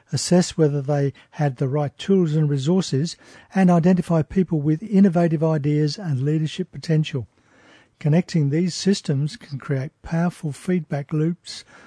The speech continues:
that both engage employees and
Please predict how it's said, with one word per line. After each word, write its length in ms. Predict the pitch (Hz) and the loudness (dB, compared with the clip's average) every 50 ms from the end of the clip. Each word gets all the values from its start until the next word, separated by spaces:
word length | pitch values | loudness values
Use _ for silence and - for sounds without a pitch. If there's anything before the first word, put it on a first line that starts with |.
| - _ _ - | -20 _ _ -6
that 220 | 143 143 139 - | -6 -6 -6 -4
both 300 | 156 147 147 139 - - _ _ _ _ - | -2 -2 -2 -2 -4 -6 _ _ _ _ -4
engage 540 | 147 131 113 - 156 165 175 175 147 - 165 | -4 -2 -2 -2 0 0 0 0 0 0 0
employees 800 | 147 135 - - 156 151 147 143 143 151 180 220 226 - - _ _ - | 0 0 -2 -2 0 2 2 2 2 0 0 -2 -2 -4 -10 _ _ -6
and 320 | 139 135 143 170 202 208 | -4 -2 0 0 0 -2